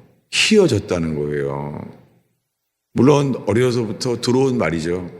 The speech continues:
우리 모든 죄가 예수님의 피로써 흰 눈처럼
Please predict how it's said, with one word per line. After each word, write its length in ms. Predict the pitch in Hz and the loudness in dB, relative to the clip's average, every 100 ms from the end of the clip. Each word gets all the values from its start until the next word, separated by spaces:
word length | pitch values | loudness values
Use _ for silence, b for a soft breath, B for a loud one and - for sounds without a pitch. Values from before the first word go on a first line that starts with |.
| - _ _ _ _ | -20 _ _ _ _
우리 240 | 101 110 113 | 0 2 2
모든 420 | 92 98 110 107 | 2 0 -2 -2
죄가 440 | 87 85 98 143 - - _ _ _ _ _ _ - | -2 -2 -2 -4 -10 -20 _ _ _ _ _ _ 2
예수님의 600 | 101 107 110 107 104 98 | 2 4 0 0 -2 -4
피로써 840 | - - 120 101 123 113 - - - - _ _ _ _ | -4 -2 -2 0 -2 -2 -6 -12 -20 -20 _ _ _ _
흰 280 | - 185 175 | -2 2 4
눈처럼 640 | 165 139 - 107 101 85 | 4 2 2 2 0 -2